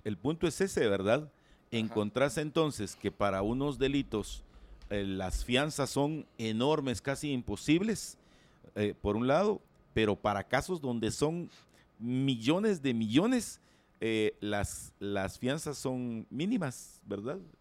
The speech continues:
Speaker 1: Creo que ahí no hay una relación, pero esa es nuestra justicia, ¿verdad? Eh, tenemos que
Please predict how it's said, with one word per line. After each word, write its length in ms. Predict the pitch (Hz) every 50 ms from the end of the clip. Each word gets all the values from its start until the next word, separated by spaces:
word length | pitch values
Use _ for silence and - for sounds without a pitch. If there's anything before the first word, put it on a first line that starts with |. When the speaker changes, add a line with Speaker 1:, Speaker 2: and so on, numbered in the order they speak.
| _ _ -
Speaker 1:
Creo 240 | 110 113 117 113 -
que 100 | - 98
ahí 160 | 101 113 120
no 140 | 117 110 104
hay 100 | 104 101
una 240 | 98 98 98 95
relación, 340 | 87 80 80 82 85 87 98 -
pero 200 | 139 123 120 127
esa 180 | 139 - 175
es 60 | 170
nuestra 260 | 151 143 131 - 117 101
justicia, 500 | 104 98 - - 143 151 - 139 107 82
¿verdad? 260 | 80 80 90 95 - - - - - - - _ _ -
Eh, 500 | 104 107 104 101 101 98 95 92 92 - - _
tenemos 480 | - 101 92 104 110 120 127 123 - -
que 640 | - 117 113 117 113 110 107 98 92 82 80 80